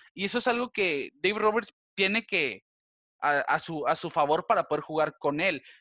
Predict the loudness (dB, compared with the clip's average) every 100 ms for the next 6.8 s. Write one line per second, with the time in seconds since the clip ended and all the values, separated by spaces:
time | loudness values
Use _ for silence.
0 | _ _ _ _ _ _ _ _ -20 _
1 | -2 2 2 0 0 2 2 -2 -12 -2
2 | 0 0 0 2 2 -2 -4 -4 -2 0
3 | -2 -4 _ _ -10 -10 -6 -8 -6 -8
4 | -8 -8 -6 -6 -4 -4 -2 -4 -6 -4
5 | -4 -4 -2 -2 -4 -8 -6 -4 -4 -6
6 | -6 -8 -10 -10 -8 -6 -4